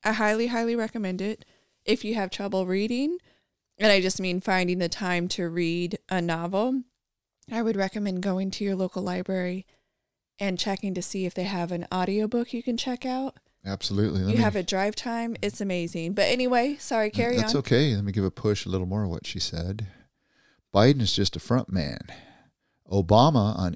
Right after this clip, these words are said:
Speaker 2: April twenty-first, social media censor. He says social media censors don't go far enough.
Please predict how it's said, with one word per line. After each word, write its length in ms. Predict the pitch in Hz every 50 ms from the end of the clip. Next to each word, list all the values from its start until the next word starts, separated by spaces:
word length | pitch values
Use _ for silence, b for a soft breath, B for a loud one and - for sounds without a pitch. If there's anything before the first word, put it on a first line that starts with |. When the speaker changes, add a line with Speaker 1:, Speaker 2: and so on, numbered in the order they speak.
| - -
Speaker 2:
April 420 | 113 127 135 - - 170 170 175
twenty-first, 880 | - - - 135 123 127 131 135 127 - - 123 117 117 117 117 -
social 480 | - - - 98 110 113 - - 127 123
media 460 | 120 120 113 117 117 117 113 117 117
censor. 560 | 113 - - 110 104 101 95 - - 90 76
He 180 | 76 95 120 123
says 400 | 117 - - 90 78 80 82 92
social 500 | - - - - 110 107 110 - 135 127
media 360 | 120 117 117 117 120 123 127
censors 600 | - - - 92 92 - - 92 92 98 104 - b b b b b b b -
don't 220 | 95 92 87 85
go 160 | - 92 90
far 340 | - - - 92 95 92 90
enough. 460 | 95 117 127 107 - - - - -